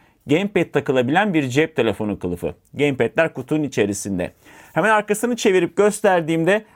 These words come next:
aslında az çok temayı anlamışsınızdır. Cep telefonunuza bir kılıf takıyorsunuz. Sonra da kılıfın sağına ve soluna dilerseniz harici olarak kullanabileceğiniz gamepad'leri takarak Bluetooth gamepad desteği bulunan oyunları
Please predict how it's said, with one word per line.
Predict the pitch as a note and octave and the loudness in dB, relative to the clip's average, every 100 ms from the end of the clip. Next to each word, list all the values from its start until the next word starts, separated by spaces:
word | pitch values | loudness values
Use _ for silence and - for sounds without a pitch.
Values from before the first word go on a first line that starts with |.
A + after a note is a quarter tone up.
| - | -2
aslında | E3+ F3 G3 G3 | -2 -2 -2 0
az | - G#3 - | 2 -2 -2
çok | - G3 - - | -2 -2 -4 -2
temayı | F#3 F#3+ F3+ | 0 2 2
anlamışsınızdır. | F3+ F3+ G3 - F#3+ F3+ D#3+ G3 - - _ - | 0 0 -2 0 2 2 2 0 -2 -16 _ 0
Cep | F#3 F#3 | 0 2
telefonunuza | F#3 E3+ E3+ D#3 B2+ C3 | 2 2 0 0 0 -2
bir | C3 | 0
kılıf | D#3+ F3 | 0 0
takıyorsunuz. | G3+ F3+ F3+ E3+ F#3 F#3+ F#3 - _ | 0 0 0 0 -2 -4 -6 -12 _
Sonra | - A3 F#3+ | -2 0 2
da | F3 - | -2 -2
kılıfın | G#3 E3 - F#3 | 0 0 0 -4
sağına | F#3+ - D3 C#3 F#3 | -4 -2 0 2 2
ve | G#3+ | 0
soluna | F3 D3+ A2+ G#2 B2 - _ _ C3 | 0 0 0 2 0 -2 _ _ 0
dilerseniz | C3 E3 E3+ F3+ E3+ | 2 2 0 -6 -6
harici | - A2 B2 C#3 G3 | -6 0 0 2 0
olarak | F#3 D#3+ - | 2 0 -2
kullanabileceğiniz | D#3+ D3 D3+ D3 C#3+ C#3 D3 B2+ B2 | -2 0 0 0 -2 0 0 0 0
gamepad'leri | F3 F#3+ D#3+ D3 C#3 C3 | 0 2 -2 0 0 2
takarak | E3+ F3 D#3+ E3+ - _ _ _ _ _ | 0 2 2 2 -4 _ _ _ _ _
Bluetooth | - F3 A#3+ B3+ A3+ - - | -2 0 0 0 -2 -4 0
gamepad | D3+ G#3 G#3+ G3 - | 0 2 0 -2 0
desteği | D3+ - C#3 B2+ | -2 0 0 2
bulunan | A#2 A2 A2+ D#3+ E3 - | 2 2 2 0 -4 -2
oyunları | E3+ D#3+ D3 A2 G#2+ C#3 | 2 2 2 4 2 0